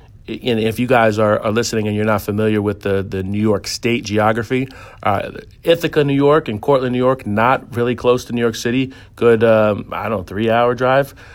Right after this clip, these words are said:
And, uh, so to, to put it in the city and to make it not be a whole two-day adventure to, to come out here, or, you know, some, there were definitely people at the hotel,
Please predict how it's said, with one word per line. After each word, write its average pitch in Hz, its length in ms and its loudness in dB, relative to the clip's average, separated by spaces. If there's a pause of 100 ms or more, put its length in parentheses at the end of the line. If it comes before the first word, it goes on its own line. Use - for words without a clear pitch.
(180)
And, 113 240 4
uh, 104 340 0
so 143 300 4
to, 135 160 0
to 110 180 -4
put 185 220 4
it 165 120 0
in 139 260 2
the 120 60 -4
city 120 540 2 (540)
and 127 140 2
to 123 40 2
make 127 240 4
it 117 160 -2
not 120 380 2
be 120 100 0
a 120 80 2
whole 127 300 4
two-day 127 400 -2
adventure 120 680 0 (340)
to, 110 240 2
to 98 120 -8
come 110 180 0
out 120 220 4
here, 120 240 4
or, 107 140 4
you 143 180 0
know, 104 80 2
some, 120 240 -2
there 127 140 -2
were 127 40 2
definitely 120 280 0
people 110 180 0
at 104 140 0
the 101 80 -2
hotel, 107 500 0